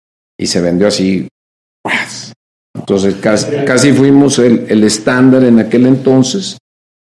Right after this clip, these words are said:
eh, en el inicio de los noventa, noventa y uno,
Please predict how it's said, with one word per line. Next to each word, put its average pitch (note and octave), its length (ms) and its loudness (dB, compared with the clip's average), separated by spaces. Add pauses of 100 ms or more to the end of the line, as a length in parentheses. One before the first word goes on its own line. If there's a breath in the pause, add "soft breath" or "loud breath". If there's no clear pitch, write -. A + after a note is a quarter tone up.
(440)
eh, F2+ 300 -6 (240)
en F#2 160 -2
el F#2 100 -2
inicio G2 580 0
de A#2 120 4
los G2+ 80 2
noventa, A2 640 2
noventa F#2 420 -2
y F2 100 -2
uno, C3+ 240 -4